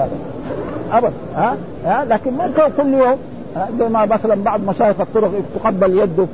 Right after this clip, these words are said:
ظاهرًا وباطنًا، هذا، هذا ما هو صحيح.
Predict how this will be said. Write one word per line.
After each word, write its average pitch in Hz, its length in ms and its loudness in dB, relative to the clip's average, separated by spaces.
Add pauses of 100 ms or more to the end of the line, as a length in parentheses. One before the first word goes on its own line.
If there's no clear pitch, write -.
(380)
ظاهرًا 196 380 2
وباطنًا، 180 640 2 (260)
هذا، 285 440 0
هذا 285 120 0
ما 285 200 2
هو 190 120 2
صحيح. 165 140 -2